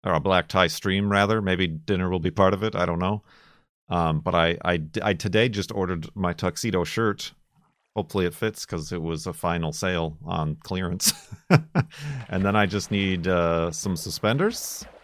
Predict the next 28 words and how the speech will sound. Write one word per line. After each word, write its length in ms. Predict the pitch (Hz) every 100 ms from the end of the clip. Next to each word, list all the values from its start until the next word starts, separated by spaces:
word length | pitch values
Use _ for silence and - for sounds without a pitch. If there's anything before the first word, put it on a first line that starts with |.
| - - _ - - - -
and 760 | 98 104 104 104 101 101 95 - - - _ _ _ -
a 80 | 95
bow 220 | 92 101
tie, 460 | 98 104 80 - - - _ -
and 140 | 90
I'm 160 | 90 82
set. 360 | - 92 78 _ _ _ -
Well, 240 | 120 123 -
and 240 | 120 127
I 120 | 117 107
need 180 | 107
to 60 | 92
take 300 | 80 92 85 - - - - -
the 220 | 98 95
suit 340 | 78 104 87 80
to 100 | -
get 220 | 82 82 80 _ _ - _
tailored, 440 | 87 76 64 58 - _ - - _ _
uh, 180 | 90 78
which 380 | 78 82 - - _
could 180 | - 80
be 180 | 85 76
another 380 | 71 78 76 67 - -
month 300 | 80 76 -
or 80 | 76
so 240 | - 76
for 180 | 69 78
that 240 | 82 78